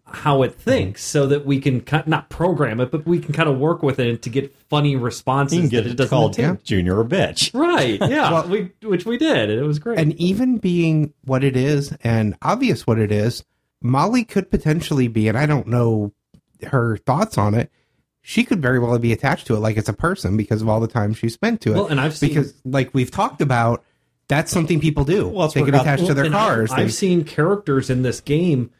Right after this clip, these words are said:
Speaker 1: kind of flow in and out of becoming he-, anthropomorphizing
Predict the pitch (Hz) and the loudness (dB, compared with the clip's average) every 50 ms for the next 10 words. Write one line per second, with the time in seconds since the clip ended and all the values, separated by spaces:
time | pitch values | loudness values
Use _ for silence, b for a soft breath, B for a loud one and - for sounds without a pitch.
0 | b b b b b b _ - - - 185 180 170 - - - - 160 156 156 | b b b b b b _ -12 -4 -2 0 0 0 -2 -4 -6 -2 0 0 2
1 | 147 143 131 131 120 117 120 165 220 240 - - 147 143 - 131 131 131 135 127 | 2 2 2 0 -2 -2 -2 -2 -2 -2 0 -2 -2 0 0 0 2 2 2 0
2 | 131 147 - _ _ _ _ - - - - - _ _ _ - 185 170 180 185 | 0 -4 -6 _ _ _ _ -18 -16 -14 -14 -16 _ _ _ -2 0 0 0 0
3 | - 180 170 147 147 - - - 135 135 143 170 220 240 - - 123 123 120 113 | 0 0 -2 -2 -2 -2 -2 -2 0 0 0 2 0 0 0 0 2 2 2 2
4 | 101 117 117 117 120 127 | 2 2 0 0 0 -2